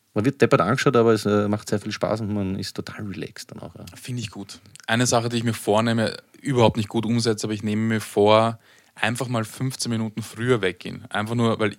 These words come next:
Speaker 2: ich mache immer, also ich komme ja immer zu spät, wenn ich, zum Beispiel hier immer zu spät und sonst überall auch immer eigentlich. Einfach mal eine Viertelstunde, damit ich wenigstens in einem normalen Tempo hingehen kann, um pünktlich zu sein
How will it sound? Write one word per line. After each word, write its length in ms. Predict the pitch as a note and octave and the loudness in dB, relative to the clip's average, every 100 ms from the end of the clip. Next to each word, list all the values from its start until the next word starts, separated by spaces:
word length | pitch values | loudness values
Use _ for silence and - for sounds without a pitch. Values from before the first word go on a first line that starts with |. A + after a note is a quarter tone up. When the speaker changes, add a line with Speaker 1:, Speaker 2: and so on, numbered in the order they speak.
| - | -8
Speaker 2:
ich 200 | B2+ - | -8 -4
mache 120 | A#2 | -2
immer, 280 | A2 G#2+ G#2+ - | 2 2 0 -2
also 120 | G#2 | -6
ich 100 | G2 | -4
komme 180 | A2+ G#2 | -2 -2
ja 60 | F#2+ | -2
immer 180 | C3 B2 | 0 2
zu 100 | G#2+ | 0
spät, 300 | - G#2 G#2 | -2 -2 -2
wenn 80 | A2 | -2
ich, 80 | G#2 | -4
zum 320 | F2+ - - - | -6 -12 -18 -14
Beispiel 100 | G#2+ | -12
hier 220 | A2 B2+ | -4 -2
immer 160 | C#3 B2 | 0 -2
zu 100 | B2 | -2
spät 260 | - A#2+ A2+ | -4 -4 -4
und 160 | G#2 | -6
sonst 500 | - - - G#2+ A#2 | -8 -10 -6 -6 -4
überall 220 | B2 G#2+ F2+ | -4 -2 -2
auch 100 | G#2+ - | -2 0
immer 360 | F3+ E3 F#2+ | 0 2 -2
eigentlich. 360 | F#2+ F#2+ A2 - - - - - - - | -4 -6 -8 -10 -16 -14 -12 -12 -14 -10
Einfach 160 | A#2 C#3+ | -4 0
mal 80 | |
eine 60 | C#3+ | 0
Viertelstunde, 720 | - - F#3 E3+ - C3+ C#3+ | -2 -2 -2 -2 -2 0 0
damit 180 | C3+ B2 | 0 -2
ich 80 | A#2 | 0
wenigstens 480 | A#2+ B2+ C3+ B2+ - | 0 0 0 -2 -2
in 120 | A#2+ | -2
einem 80 | A2 | -2
normalen 520 | G#2+ G2 G2 B2 A#2 | 2 4 6 4 2
Tempo 420 | G2+ G2 G2 F#2 | -2 -2 -4 -4
hingehen 380 | G2 G2 F#2+ F#2+ | -4 -4 -4 -6
kann, 220 | G2 G2 | -6 -6
um 100 | G2 | 2
pünktlich 420 | G2+ B2 C3 G#2 | 2 2 0 -6
zu 100 | - | -6
sein 340 | G2 F#2 G2+ | -4 -2 -2